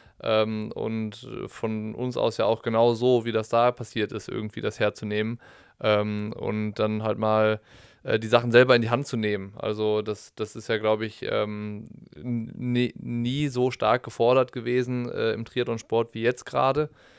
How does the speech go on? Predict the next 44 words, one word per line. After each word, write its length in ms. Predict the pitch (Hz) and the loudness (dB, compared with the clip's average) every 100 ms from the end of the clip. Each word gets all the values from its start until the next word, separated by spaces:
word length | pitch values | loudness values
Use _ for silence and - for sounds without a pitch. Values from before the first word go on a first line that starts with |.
| - - - | -20 -20 -12
Ähm, 340 | - 113 113 110 | -4 -4 -4 -6
und 120 | 113 | -4
dass 80 | 113 | -4
es 140 | 107 | -4
halt 120 | 113 98 | -6 -2
möglich 420 | 113 131 139 131 | 2 2 0 -2
ist, 220 | 135 127 | -2 -2
hat 100 | 123 | -4
das 120 | 113 | -2
ja 100 | 117 | 0
gezeigt. 560 | 107 101 - 107 110 - | -2 -4 0 2 2 0
Und, 420 | - 101 104 101 | -8 -8 -8 -8
äh, 280 | - 101 104 | -4 -4 -4
wenn 80 | 110 | -4
man 100 | 110 | -2
dann 180 | 107 | -2
irgendwie 440 | 107 113 110 - 110 | -4 -6 -8 -8 -6
mit, 300 | 107 107 - - - _ _ _ | -4 -6 -10 -20 -20 _ _ _
ähm, 600 | - 110 107 104 104 104 - _ | -4 -2 -4 -6 -8 -10 -14 _
weiß 200 | - 110 | -6 -4
ich 40 | 110 | -2
nicht, 140 | 110 | -4
ein 40 | 117 | -4
bisschen 220 | 117 117 | -4 -4
Enthusiasmus 840 | 117 123 110 110 123 131 127 120 | -2 -2 0 0 0 0 0 -2
und, 460 | - 113 110 107 101 | -4 -4 -4 -6 -6
äh, 280 | - 107 110 | -4 -2 -2
Leichtsinn 800 | 107 98 123 - - 127 135 127 - | 0 0 0 -4 -6 -4 -4 -10 -16
so 120 | 127 | -12
eine 100 | 113 | -6
Sache 260 | 110 110 - | -4 -4 -4
angeht, 440 | 107 123 120 120 | -8 -4 -4 -2
dann, 320 | 117 107 107 - _ - - _ | -4 -4 -6 -10 _ -20 -20 _
ähm, 760 | - 104 104 104 104 104 107 113 127 - - | -4 -2 -2 -4 -8 -10 -12 -18 -20 -20 -16
scheint 280 | - 107 123 | -2 0 2
es 60 | 120 | 2
ja 80 | |
auch 100 | 113 | 2
irgendwie 640 | 110 123 117 - 113 117 117 | 2 0 -2 -6 -4 -4 -4
was 320 | 117 110 110 | -4 -4 -4
zu 100 | - | -6
sein, 320 | 110 110 117 | 0 2 2
was 120 | 110 107 | 0 -4
auch, 160 | 110 | -6